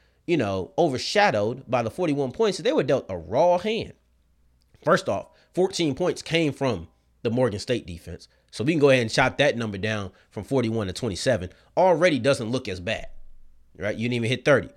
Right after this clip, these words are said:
but you're pr-, probably still not happy about that. They had two touchdown drives where they had the drive less than thirty yards. They were dealt a very raw hand. One where, yes, you probably want them to hold up in, in,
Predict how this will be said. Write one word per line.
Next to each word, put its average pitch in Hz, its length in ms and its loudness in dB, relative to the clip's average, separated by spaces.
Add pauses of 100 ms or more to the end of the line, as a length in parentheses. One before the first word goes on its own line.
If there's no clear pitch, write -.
(200)
but 123 120 -8
you're 147 100 -10
pr-, 185 220 -2
probably 196 220 0
still 175 140 -6
not 139 160 -4
happy 147 180 -4
about 87 240 -8
that. - 220 -14 (340)
They 196 100 -10
had 202 200 -2
two 262 280 -2
touchdown 190 520 -2
drives 156 380 -2
where 160 80 -6
they 175 120 -2
had 185 180 2
the 156 80 -6
drive 165 320 0
less 175 180 0
than 135 160 -8
thirty 175 240 2
yards. 175 500 -2 (1200)
They 202 140 6
were 311 140 4
dealt 220 260 6
a 135 160 2
very 131 640 4
raw 110 500 4
hand. 117 520 -4 (480)
One 180 340 0
where, 147 420 4
yes, 160 360 2
you 170 80 -8
probably 160 340 2
want 147 200 0
them 135 180 0
to 107 120 -2 (280)
hold 156 340 4
up - 380 2 (200)
in, 117 220 0
in, 101 320 -6